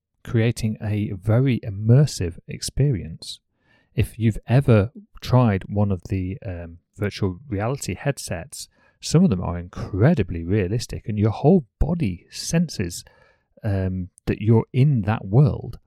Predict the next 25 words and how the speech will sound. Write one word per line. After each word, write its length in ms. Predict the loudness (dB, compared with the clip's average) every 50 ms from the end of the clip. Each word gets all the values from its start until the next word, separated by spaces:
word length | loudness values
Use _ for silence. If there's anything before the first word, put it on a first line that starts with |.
| _ _ _ _ _ _ -20 -20 -4 2 4
There's 220 | 6 6 6 4
a 300 | 0 -2 -2 -2 -2 -2
video 400 | 2 4 4 6 6 4 2 2
I 100 | 2 0
saw 500 | -2 0 2 2 2 4 2 0 -2 -6 -8 -6
of 460 | -4 -2 -2 -2 -2 -2 -2 -4 -6 -10 -10 -8
the 400 | -6 -6 -6 -6 -8 -8 -10 -12 _ _ _ _
world 340 | -2 2 2 2 2 2 -2 -6
snooker 440 | -10 -8 -2 0 2 2 2 0 -4
champion, 480 | -4 -6 -6 -6 -6 -6 -6 -8 -8 -6
Ronnie 280 | -4 -2 -2 0 0 0
O'Sullivan, 580 | 0 0 2 4 4 4 4 4 0 -2 -2
and 160 | -6 -6 -6 -6
he 80 | -4 -2
was 140 | -2 0 2
wearing 280 | 2 4 4 4 2
one 140 | 2 0 0
of 100 | 0 -2
these 280 | -2 -2 -2 -2 -4 -8 -12 _ _ _ _ _ _ -6
headsets, 540 | -4 -4 -4 -4 -4 -6 -6 -8 -8 -8 -8
and 180 | -8 -8 -8 -12 _ _ _ _ _ _ _ _ _ _ -4
he 120 | 0 0
was 100 | 0 0
playing 420 | 0 0 0 2 2 2 2 2 0
an 140 | -2 -2